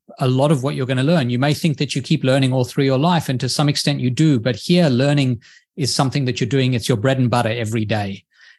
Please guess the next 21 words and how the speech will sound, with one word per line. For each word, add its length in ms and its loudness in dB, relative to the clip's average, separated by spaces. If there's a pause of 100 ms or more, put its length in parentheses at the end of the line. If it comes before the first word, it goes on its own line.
And 200 0
so 140 2
you, 400 4
it's 220 -2
your 160 4
choice. 340 0
If 80 -4
you 80 0
wanna 140 2
go 120 0
sit 240 0
in 120 2
on 100 0
a 80 -2
lecture, 320 -2
go 160 -2
sit 240 -2
in 140 0
on 100 -2
a 60 -2
lecture. 420 -6